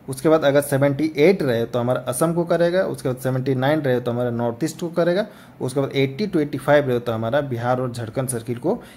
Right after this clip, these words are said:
इंडिकेट करेगा। तो इस तरह से जो है इन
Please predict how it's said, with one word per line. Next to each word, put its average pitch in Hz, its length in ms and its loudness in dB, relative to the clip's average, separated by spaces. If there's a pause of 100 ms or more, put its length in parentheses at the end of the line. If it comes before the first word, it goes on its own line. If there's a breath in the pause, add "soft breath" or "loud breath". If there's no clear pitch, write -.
(140 loud breath)
इंडिकेट 127 500 -2 (300)
करेगा। 151 420 2 (1160)
तो 151 100 2
इस 190 220 2
तरह 175 180 6
से 175 180 2
जो 131 160 0
है 170 380 0
इन 131 260 0